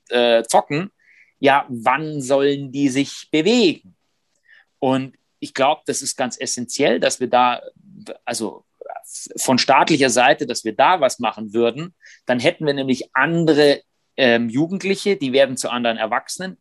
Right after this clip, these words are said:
Die Leute haben ein anderes Bewusstsein. Und auch, <clears throat> wovon ich wirklich was verstehe, ist vom Leistungssport. Der Leistungssport hat ja seine ganze,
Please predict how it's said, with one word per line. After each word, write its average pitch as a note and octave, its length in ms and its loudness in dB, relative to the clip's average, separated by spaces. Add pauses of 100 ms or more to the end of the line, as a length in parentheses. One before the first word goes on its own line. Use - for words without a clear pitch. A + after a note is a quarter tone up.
(240)
Die C3 60 4
Leute D3 280 4
haben C#3 120 -6
ein B2+ 80 0
anderes A#2+ 340 -6
Bewusstsein. G#2+ 760 2 (380)
Und C3 220 0
auch, D#3 460 4
<clears throat> A#2+ 320 -10
wovon C3 240 0
ich A#2 120 -2
wirklich D3+ 240 -2
was D3+ 140 0
verstehe, - 320 -2
ist - 60 -2
vom A2 120 -4
Leistungssport. A2 680 -4 (880)
Der C3 80 2
Leistungssport C3+ 1000 0 (1080)
hat F3 280 -6
ja D#3+ 180 0
seine D3+ 320 -4 (140)
ganze, F3 420 -4